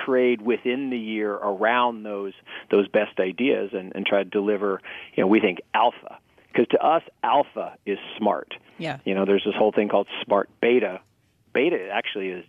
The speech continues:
Speaker 1: dumb, not meaning unintelligent, but it's rule-based. Alpha is where the smart part of asset management is.
Speaker 2: So, Mark, you set the best ideas once a year, correct?
Speaker 1: Yes, those are the big themes. So kind of ten big themes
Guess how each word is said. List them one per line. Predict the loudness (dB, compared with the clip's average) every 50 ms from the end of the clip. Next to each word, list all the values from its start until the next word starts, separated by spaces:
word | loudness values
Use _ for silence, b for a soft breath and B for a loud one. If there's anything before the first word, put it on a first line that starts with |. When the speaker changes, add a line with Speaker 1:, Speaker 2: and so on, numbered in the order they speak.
| _ 0
Speaker 1:
dumb, | 0 2 2 0 -2 -6 -12 -12 -6
not | -4 -4 -2
meaning | -2 -2 -4 -4 -6 -8 -6 -4
unintelligent, | -4 -4 -4 -4 -2 0 0 2 0 0 -2 -6 -10 -10
but | -10 -10
it's | -8 -4
rule-based. | 2 4 4 4 4 0 -6 -12 -14 -18 -20 -20 -20 -20 B B B B B B B
Alpha | 2 2 2 2 0 -4
is | -6 -4
where | -4 -4 -4
the | -4 -6 -8 -10 -10 -6
smart | -2 0 0 0 0 -2
part | -2 -2 0 0
of | 0 -2
asset | -2 -4 -4 -4 -6 -6 -4
management | -4 -4 -2 -4 -4 -6 -8 -10 -12
is. | -12 -12 -14 -20 _ B B B B
Speaker 2:
So, | B 0 2 2 2 2
Mark, | 2 2 2 2 0 -2 -4
you | -8 -8 -6 -6 -4
set | -4 -4 0 0 0 0 0 -2 -8
the | -6 -4 -2 -2 -2
best | -2 -2 -2 -2 -2 -2 -2 -4
ideas | -4 -2 -2 -2 0 0 -2 -4 -6 -10 _ -8
once | -4 -4 -2 -2 -4 -4
a | -4
year, | -4 -4 -4 -6
correct? | -8 -6 -2 -2 -2 -2 -2 -6 -12 -18 -18 _ _ _ _ _ _ _ -14 B B B B B B B
Speaker 1:
Yes, | B 4 4 4 4 2
those | 2 2 2
are | 0
the | -2 0
big | _ 2 2 2 0 -2 -6
themes. | -4 -4 -4 -6 -8
So | -8 -8
kind | -4 -4 -4 -4 -4
of | -4 -6
ten | -4 0 2 2 4 4 2 2 -2
big | -2 0 2 2 2 2 -2 -8 -14 -10
themes | -6 -4 -4 -2 -2 -4 -4 -6 -6